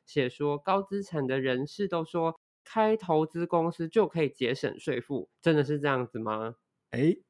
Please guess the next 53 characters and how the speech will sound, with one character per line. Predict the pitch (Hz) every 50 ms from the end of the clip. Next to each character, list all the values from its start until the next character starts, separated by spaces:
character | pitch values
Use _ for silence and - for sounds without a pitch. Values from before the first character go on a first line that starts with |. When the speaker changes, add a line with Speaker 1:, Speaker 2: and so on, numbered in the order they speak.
| _ _ _ -
Speaker 2:
哦， | - 107 101 98 92 92 95
这 | - 160
个 | 147 143 110 -
议 | 165 151 123
题 | - - 101 98
不 | - - 98
错 | - - - 127 110 90 80 110
哈， | 117 110 104
Speaker 1:
嗯。 | 165 160 139
Speaker 2:
确 | 117 190 175 147
实 | 135 - 127 120 120 123 131 135 -
你 | 104 110 110 - -
看 | - 165 156 135
得 | 123 127 120
到 | - - 143 131 117 107
的 | 98 98 95 87 87
呢， | 95 90 95 107 113 -
坊 | 117 107 101 107
间 | - 143 139 143 135
有 | 120 120 131
很 | 135 139 117 101
多 | 101 - 117 120 123
高 | 127 - 127 123 123 127
资 | - _ - 135 127
产 | 127 - - 95 82
的 | - 92 87
人 | 85 87 90 92 98
士 | - - - 117 104
的， | 90 80 82 85 _ _ _ _ _ _
其 | _ - 131
实 | 139 135 120
他 | 135 139 147
们 | 147 131 120
的 | 120 113
名 | 113 110 101 101 113 113
下 | - - 139 127 113 101
呢， | 104 98 98 95 95 _
不 | - 110 117 -
外 | 131 143 127 117
乎 | 110 - - 110 110 110
呢， | 110 110 107 -
都 | - 131 135 135
有 | 127 107 - -
一 | - 135
间 | 127 - - 135 123 120
或 | 120 120 131 127 120 101
两 | 95 101 90 90 101 -
间 | - 120 120 120
的 | 113 104 92
投 | - - 90 85 -
资 | _ - 98 98
公 | 98 - 101 95 98 101
司。 | - - - 98 95 95